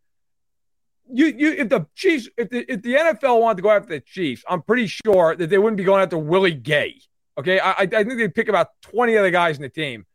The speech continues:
The other part of this is too, if we're being honest, if we're being realistic, I think he's a very good player, but again, and maybe I'm in the minority with this,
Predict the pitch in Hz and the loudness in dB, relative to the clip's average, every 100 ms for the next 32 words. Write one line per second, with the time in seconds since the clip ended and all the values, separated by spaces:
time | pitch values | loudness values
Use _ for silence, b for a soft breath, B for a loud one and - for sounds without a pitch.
0 | _ _ _ _ - 302 254 233 180 - | _ _ _ _ -4 -4 0 -2 -4 -8
1 | 170 - 190 165 139 135 151 147 151 147 | -12 -2 -2 0 -4 -10 -10 -6 -6 -6
2 | 127 127 - 135 123 120 110 110 104 104 | -6 -6 -8 -12 -8 -8 -8 -8 -8 -12
3 | 120 101 _ _ _ _ _ _ _ _ | -14 -16 _ _ _ _ _ _ _ _
4 | - 175 190 143 156 160 156 - 143 151 | -2 0 0 0 0 0 -2 -2 0 0
5 | 156 - _ _ _ _ _ _ _ 139 | 0 -6 _ _ _ _ _ _ _ 0
6 | 170 170 165 _ _ - 156 202 170 135 | 2 2 -2 _ _ -6 0 2 2 -2
7 | - 160 175 175 190 190 170 151 147 147 | -4 -4 0 0 2 2 0 -2 0 2
8 | 131 104 113 95 | 0 -4 -10 -16